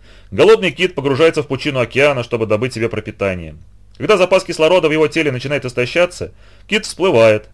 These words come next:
и, словно вулкан, извергает из выпускного отверстия отработанный воздух и пар. Выдыхаемые газы имеют температуру тела кита и насыщены водяным паром. В результате контакта с холодным воздухом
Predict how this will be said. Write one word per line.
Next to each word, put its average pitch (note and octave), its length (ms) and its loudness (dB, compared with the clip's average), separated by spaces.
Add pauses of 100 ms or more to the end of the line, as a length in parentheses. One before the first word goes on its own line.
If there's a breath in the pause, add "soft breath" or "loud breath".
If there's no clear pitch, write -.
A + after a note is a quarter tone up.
(120)
и, - 80 -12
словно C3+ 240 2
вулкан, A#2 460 2
извергает A#2 440 0
из D3 120 -4
выпускного C#3+ 400 -2
отверстия A#2+ 480 -4
отработанный A2+ 580 -2
воздух B2+ 340 -2
и A#2 60 -10
пар. E2+ 300 -4 (760 soft breath)
Выдыхаемые F#3 480 0
газы E3 380 2
имеют E3+ 240 -4
температуру C#3 480 -2
тела C#3 200 0
кита A2 520 -2
и - 80 -10
насыщены D3+ 420 -4
водяным A#2 300 -6
паром. F2 360 -4 (800 soft breath)
В - 40 -10
результате C3+ 280 2
контакта F3+ 420 0
с D3+ 60 -8
холодным D3+ 340 0
воздухом C#3 480 -2